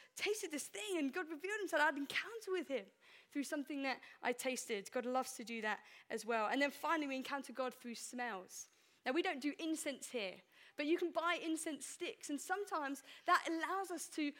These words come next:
focus our attention on God and his goodness and his fragrance of love through the smells. And so we can encounter God, can't we, through many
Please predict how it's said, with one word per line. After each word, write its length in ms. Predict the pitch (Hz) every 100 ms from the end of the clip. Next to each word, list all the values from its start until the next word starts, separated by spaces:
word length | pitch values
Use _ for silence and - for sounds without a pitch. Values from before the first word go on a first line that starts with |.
| -
focus 540 | - 320 370 - 311
our 140 | 311 269
attention 480 | - 359 - 311
on 120 | 247 233
God 300 | 349 359 269
and 120 | 254
his 140 | 247
goodness 520 | - 359 370 311 233
and 100 | 269
his 160 | 254 - - -
fragrance 680 | - - 330 392 339 311 -
of 100 | 269
love 640 | 277 302 359 233 208 - - - -
through 460 | - 269 269 262 254 - -
the 80 | 254
smells. 720 | - 277 277 226 - - - _ _ _ _ _ - -
And 100 | 285
so 120 | 320
we 180 | 277 339
can 120 | 339
encounter 460 | 294 - 339 349 262
God, 280 | 262 202 -
can't 180 | 247
we, 80 | 240
through 200 | - 240
many 480 | 226 262 269 269